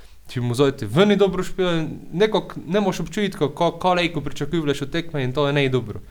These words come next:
Da je nek še konstante, ne, to se je mogoče z Antejem zgubilo in upam, ko v novem letu dobijo konstanto nazaj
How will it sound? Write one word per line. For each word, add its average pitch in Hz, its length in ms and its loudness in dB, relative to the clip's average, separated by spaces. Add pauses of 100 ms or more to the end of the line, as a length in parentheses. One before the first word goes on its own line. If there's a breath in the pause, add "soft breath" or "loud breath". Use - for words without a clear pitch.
(280 soft breath)
Da 127 100 -4
je 131 160 0
nek 135 160 -2
še 123 160 -2
konstante, 120 680 -2
ne, 92 160 -4
to 113 180 -2
se 113 140 -8
je 113 60 -2
mogoče 123 400 0
z 117 80 2
Antejem 127 400 0
zgubilo 143 540 2 (420 loud breath)
in 123 240 -2
upam, 139 320 0
ko 127 80 -2
v 127 80 0
novem 147 320 4
letu 147 240 -2
dobijo 131 400 0
konstanto 127 580 -2
nazaj 143 440 2